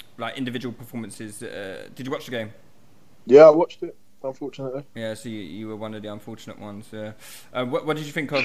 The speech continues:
Speaker 1: Pepe? 'Cause obviously, I think you, you were one of those ones that kind of, like, were, were, s-, were selling stocks on the low.
Speaker 2: I never had stocks, though, did I? I said, I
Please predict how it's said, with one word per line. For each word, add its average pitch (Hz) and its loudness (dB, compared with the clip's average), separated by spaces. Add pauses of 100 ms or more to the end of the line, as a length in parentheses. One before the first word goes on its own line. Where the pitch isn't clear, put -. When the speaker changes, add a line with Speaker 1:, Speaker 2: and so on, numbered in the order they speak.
Speaker 1:
Pepe? 123 8
'Cause 117 -8
obviously, 131 -6
I 120 -2
think 131 -8
you, 156 -6
you 156 -8
were 185 -2
one 156 0
of 139 0
those 135 0
ones 123 -2
that 117 -6
kind 131 -4
of, 120 -8
like, 113 -4
were, 120 -6
were, 120 -6
s-, 120 -10
were 120 -6
selling 143 -6
stocks - -8
on 139 -4
the 135 -4
low. 175 -4 (1200)
Speaker 2:
I 170 12
never 190 8
had 214 2
stocks, - -8
though, 127 -4
did 165 -4
I? 131 2
I 139 0
said, 180 0
I 156 6